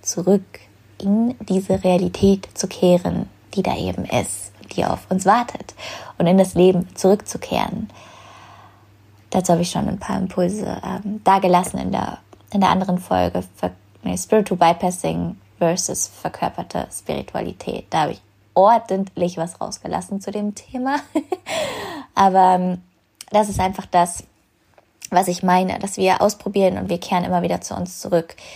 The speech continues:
Wir probieren aus und am Ende merken wir, oh, es ist aber gar nicht das Fancy, um was es geht. Dann erreichen wir Summe X Y, haben einen Arsch voll Geld auf dem Konto und merken, oh, darum geht's auch nicht. Hm, okay,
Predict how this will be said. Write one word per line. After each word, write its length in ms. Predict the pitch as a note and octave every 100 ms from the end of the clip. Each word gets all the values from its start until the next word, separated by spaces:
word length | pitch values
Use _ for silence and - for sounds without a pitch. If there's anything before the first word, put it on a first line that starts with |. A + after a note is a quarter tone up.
| - -
Wir 100 | F3
probieren 420 | - F3+ G3 F3
aus 380 | G3 G#3 A3 -
und 80 |
am 140 | F3 F3
Ende 280 | F#3 F#3 F#3
merken 400 | F3 F3 - F3
wir, 160 | F3 -
oh, 240 | F3+ E3 - _
es 140 | F#3+ F#3+
ist 140 | G3
aber 220 | G#3 E3+
gar 180 | E3 D#3+
nicht 200 | F#3 - - -
das 160 | F3+
Fancy, 540 | - F3+ F3 F3+ - -
um 100 | F2
was 160 | -
es 160 | - -
geht. 320 | - - - - - - - _
Dann 600 | G3 F3+ F3 F3 E3+ F#3+ - _ _ _ -
erreichen 400 | F3+ F#3 G3+ G3+
wir 80 | F#3
Summe 280 | G3+ G3+
X 120 | G3 A3
Y, 800 | G#3+ - F#3+ E3+ D#3+ E3+ F3+
haben 180 | F#3+ F#3
einen 100 | -
Arsch 120 | G3
voll 160 | - F#3
Geld 240 | F#3 F#3+
auf 100 | G3+
dem 100 | F3+
Konto 340 | E3+ F#3 F3 F3+
und 120 | F3
merken, 300 | E3+ E3+ - -
oh, 220 | F#3+ E3+
darum 220 | E3 F3
geht's 220 | F#3 G3+
auch 240 | - - -
nicht. 260 | F#3 - -
Hm, 180 | F#3+ D#3+
okay, 420 | F3 - F3 D3